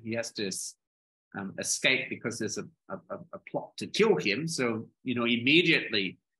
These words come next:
um, the commission is being lived out. But he only begins his missionary journeys, of course, in chapter thirteen. And this is one we've looked at, uh, already tonight. Uh, he ends up in, uh, in, in Antioch. He preaches there. And,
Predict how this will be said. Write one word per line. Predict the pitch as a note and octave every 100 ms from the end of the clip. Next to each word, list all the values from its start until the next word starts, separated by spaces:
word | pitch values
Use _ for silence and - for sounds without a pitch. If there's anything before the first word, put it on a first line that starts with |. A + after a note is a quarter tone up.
| _ _ -
um, | G#2+ G#2 G#2
the | A2
commission | - A#2 B2 B2+ A2
is | G2
being | - A2+ G2+
lived | A2 G2 C#3+
out. | D3 G#2+ - - -
But | D#3
he | F#3+
only | B3
begins | F3 C3 D#3+ F3+ F3+ E3+
his | C3+ A2+ -
missionary | C#3+ - C3 A#2+
journeys, | C3 C3 B2+ G#2+
of | -
course, | - A#2+ -
in | A2+
chapter | - C#3 - - -
thirteen. | B2+ A2 G3 D3+ G2 - -
And | B2+
this | F#3 C#3
is | C#3
one | C3+ B2
we've | A#2+
looked | C#3+ -
at, | A2 - - _ _ G#2
uh, | G#2+
already | A#2+ B2 E3 E3
tonight. | B2+ A2+ G2 A#2+ - - - _ _ -
Uh, | A2+ A2+ G2+ G2 - -
he | C#3+
ends | D3 D3
up | B2+
in, | B2 A2+ A2
uh, | G#2+ G2+ F#2+ F#2+
in, | G#2 G#2 -
in | A2
Antioch. | C3 G#3 D3+ C3 G#2 G#2+ -
He | A#2+
preaches | A#2+ E3+ E3+ - C#3 -
there. | A2 A2+ E3 F#3+ _ _ _ _ C#3
And, | C#3+ C#3+